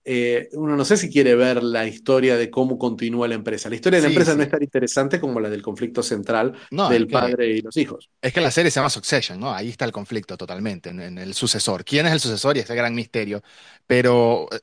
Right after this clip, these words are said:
Speaker 2: de nuevo, sin spoiler, pero en el, al, al, en los primeros episodios de la primera temporada me parecía más bien que la serie estaba, erradamente, claro, estaba centrada en uno de los hijos en específico, pero después,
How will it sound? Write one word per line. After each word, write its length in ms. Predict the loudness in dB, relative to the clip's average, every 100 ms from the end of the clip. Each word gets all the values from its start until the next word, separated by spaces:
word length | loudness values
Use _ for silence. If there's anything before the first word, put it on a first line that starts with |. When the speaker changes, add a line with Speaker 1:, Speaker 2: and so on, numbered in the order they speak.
| _
Speaker 2:
de 220 | -4 0
nuevo, 200 | 2 2
sin 160 | 0 -4
spoiler, 360 | 2 4 4
pero 140 | 2 0
en 60 |
el, 80 | -2
al, 140 | -4 -4
al, 120 | -2
en 60 | -2
los 80 | 0
primeros 280 | 0 0
episodios 360 | 0 -2 0 2
de 40 |
la 60 | 0
primera 220 | 0 -4
temporada 460 | -4 -4 -2 0 0
me 100 | -2
parecía 480 | -4 -6 -6 -4 -4
más 140 | -4
bien 160 | -6 -6
que 80 | -6
la 80 |
serie 240 | -4 -4 -4
estaba, 300 | -2 0 -2 _ _
erradamente, 560 | -10 -4 -2 -2 -6 -8
claro, 220 | -8 -8 -10 -20 -20 -14
estaba 280 | -4 0 0
centrada 340 | 0 0 2
en 80 | 2
uno 200 | 2 4
de 80 | 2
los 140 | 2
hijos 140 | 0 -2
en 60 |
específico, 520 | -2 -2 -4 -6 -6
pero 160 | -6 -6
después, 360 | -6 -2 -2